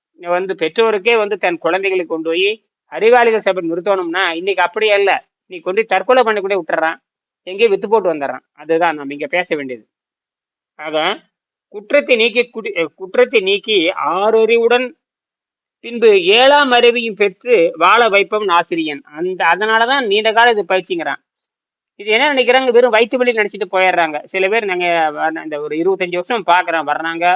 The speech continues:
ஒரு மாசம் இருப்பாங்க, ஓடிடுவாங்க. அவங்களால எந்த நன்மையும் பெற முடியாது. அவங்க கடைசியில பாத்தீங்கன்னா சாதாரண இளைநிலையில போய் கீழ இருந்து அவங்க அழுகி போய் ரொம்ப கொடுமையா அவங்க வந்து துன்பத்துல மாட்டி சீரழிகிறாங்க. அது இன்னும் அவங்க வந்து அந்த உணரணும். அது ஒண்ணும் சாதாரண விஷயம் அல்ல. பகுத்தறிவை பயன்படுத்தி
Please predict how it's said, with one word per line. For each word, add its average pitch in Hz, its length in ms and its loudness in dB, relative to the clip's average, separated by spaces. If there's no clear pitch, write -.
ஒரு 151 100 -16
மாசம் 175 260 0
இருப்பாங்க, 175 300 -4
ஓடிடுவாங்க. 156 440 -2
அவங்களால 175 440 -4
எந்த 214 320 0
நன்மையும் 240 340 -2
பெற 175 160 2
முடியாது. 131 380 -8
அவங்க 139 180 -10
கடைசியில 196 380 -6
பாத்தீங்கன்னா 185 440 -2
சாதாரண 214 480 2
இளைநிலையில 214 460 2
போய் 214 140 0
கீழ 190 200 -2
இருந்து 196 260 -4
அவங்க 180 180 -2
அழுகி 180 320 -2
போய் 175 280 -12
ரொம்ப 160 320 -12
கொடுமையா 185 400 -4
அவங்க 151 260 -2
வந்து 143 240 -10
துன்பத்துல 214 380 -2
மாட்டி 165 260 -2
சீரழிகிறாங்க. 139 580 -4
அது 185 120 -10
இன்னும் 240 180 -4
அவங்க 220 260 4
வந்து 208 180 2
அந்த 190 140 -2
உணரணும். 175 420 -2
அது 143 100 -10
ஒண்ணும் 170 240 -6
சாதாரண 190 380 0
விஷயம் 165 240 -6
அல்ல. 131 200 -8
பகுத்தறிவை 190 560 -2
பயன்படுத்தி 156 580 -4